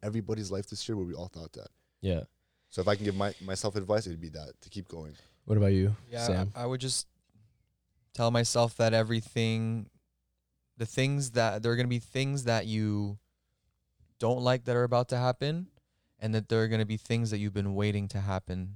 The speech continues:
Speaker 3: that are actually going to happen.
Speaker 2: Meant to
Speaker 1: That's a
Speaker 2: happen,
Speaker 1: good
Speaker 2: yeah.
Speaker 1: one.
Speaker 3: That have been
Speaker 1: That's a
Speaker 3: to
Speaker 1: good
Speaker 3: happen.
Speaker 1: one.
Speaker 2: Yeah.
Speaker 3: Everything happens for a reason.
Speaker 2: Yeah.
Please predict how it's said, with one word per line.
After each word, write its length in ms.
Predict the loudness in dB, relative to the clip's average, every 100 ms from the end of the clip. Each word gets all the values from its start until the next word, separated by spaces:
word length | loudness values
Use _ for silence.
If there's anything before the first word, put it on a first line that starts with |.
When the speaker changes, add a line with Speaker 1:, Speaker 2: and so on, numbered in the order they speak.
| -8
Speaker 3:
that 100 | -2
are 100 | 0
actually 360 | 0 -4 -8 -8
going 320 | -6 -8 -10
to 80 | -10
happen. 200 | -6 0
Speaker 2:
Meant 200 | 0 2
to 60 | 0
Speaker 1:
That's 200 | 0 -2
a 40 |
Speaker 2:
happen, 120 | 0
Speaker 1:
good 40 | 2
Speaker 2:
yeah. 100 | 2
Speaker 1:
one. 80 | 2
Speaker 3:
That 100 | 2
have 160 | 0
been 100 | 0 0
Speaker 1:
That's 60 |
a 40 | 0
Speaker 3:
to 0 |
Speaker 1:
good 40 |
Speaker 3:
happen. 140 | -2 -4 -8 -2
Speaker 1:
one. 80 |
Speaker 2:
Yeah. 60 | 4
Speaker 3:
Everything 220 | 6 8
happens 240 | 6 4 0
for 120 | 0
a 40 |
reason. 340 | 0 0 0 -2 _
Speaker 2:
Yeah. 200 | -8 -8